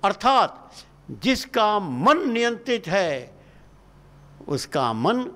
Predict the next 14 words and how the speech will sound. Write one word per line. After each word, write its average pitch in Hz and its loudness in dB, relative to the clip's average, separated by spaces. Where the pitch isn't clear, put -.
उसका 143 -6
मित्र 117 -10
है, - -14
और 294 6
जिसका 285 0
मन 285 2
नियंत्रित 294 0
नहीं 277 2
है, 143 -8
उसका 131 -6
मन 240 -2
उसका 147 -4
दुश्मन 117 -6
है। - -20